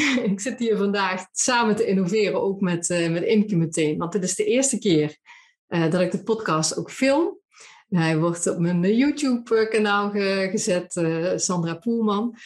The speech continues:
Als hij daarop verschijnt, dan weet je ook meteen of die innovatie, of we die geslaagd, eh, vinden. Eh, eh, want, eh, anders is het alleen maar te horen. Dus, eh, nou ja, je gaat het vanzelf, eh, merken.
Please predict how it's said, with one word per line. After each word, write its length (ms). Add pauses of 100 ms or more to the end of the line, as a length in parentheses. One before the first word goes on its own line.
(120)
Als 220
hij 80
daarop 240
verschijnt, 680
dan 140
weet 160
je 120
ook 160
meteen 540
of 160
die 120
innovatie, 600
of 120
we 100
die 140
geslaagd, 600
eh, 200
vinden. 460 (480)
Eh, 840
eh, 140
want, 320
eh, 180
anders 260
is 60
het 120
alleen 200
maar 140
te 80
horen. 440
Dus, 240
eh, 80
nou 140
ja, 220
je 120
gaat 140
het 140
vanzelf, 480
eh, 160
merken. 540